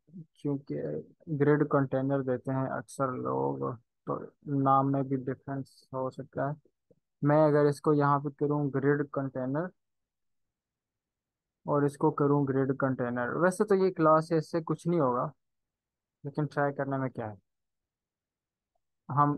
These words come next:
इधर जाएं और इसको save करें, कुछ नहीं हुआ, बस पैडिंग जो मैंने की थी वो थोड़ी बढ़ गई है। हमारे पास फुटर आ रहा है, लेकिन बाकी चीज़ें हमारे पास नहीं आ रही।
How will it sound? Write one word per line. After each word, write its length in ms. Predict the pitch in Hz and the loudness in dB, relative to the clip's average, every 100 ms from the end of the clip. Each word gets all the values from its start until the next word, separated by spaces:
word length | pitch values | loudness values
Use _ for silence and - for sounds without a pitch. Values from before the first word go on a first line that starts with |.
| 147 | -2
इधर 260 | 131 147 | 2 2
जाएं 300 | 139 135 135 | 2 2 2
और 200 | 143 139 | 2 0
इसको 300 | 135 - 147 139 | -2 -4 -4 -2
save 400 | - 139 135 131 | -2 0 0 -2
करें, 360 | 127 117 113 110 _ _ _ _ _ _ _ _ _ _ _ _ _ _ _ | -6 -6 -6 -12 _ _ _ _ _ _ _ _ _ _ _ _ _ _ _
कुछ 200 | - 180 190 | 0 2 6
नहीं 180 | 196 196 | 6 8
हुआ, 460 | 180 165 170 170 | 8 8 10 8
बस 180 | 160 165 - | 6 2 2
पैडिंग 300 | 156 156 165 | 2 4 4
जो 120 | 160 | 4
मैंने 280 | 151 143 147 | 2 2 0
की 180 | - 147 | -4 -4
थी 160 | 160 139 | -2 0
वो 380 | 139 156 160 160 | 4 6 6 4
थोड़ी 220 | 151 147 143 | 2 2 2
बढ़ 200 | 135 139 | 2 2
गई 180 | 143 156 | 2 2
है। 120 | 151 - _ _ _ _ _ _ _ _ _ _ _ | 0 -4 _ _ _ _ _ _ _ _ _ _ _
हमारे 280 | 143 147 160 | 4 4 4
पास 260 | 170 165 - - | 2 0 0 -2
फुटर 280 | 202 202 | 4 6
आ 160 | 170 156 | 8 6
रहा 140 | 160 175 | 4 0
है, 60 | |
लेकिन 320 | 156 143 143 131 | -4 -6 -4 2
बाकी 280 | 143 170 | 2 2
चीज़ें 260 | 160 151 147 | -2 0 0
हमारे 280 | 139 127 131 | 0 0 -2
पास 240 | 139 131 143 | -4 -6 -6
नहीं 140 | 135 | -8
आ 120 | 123 | -8
रही। 140 | 127 | -10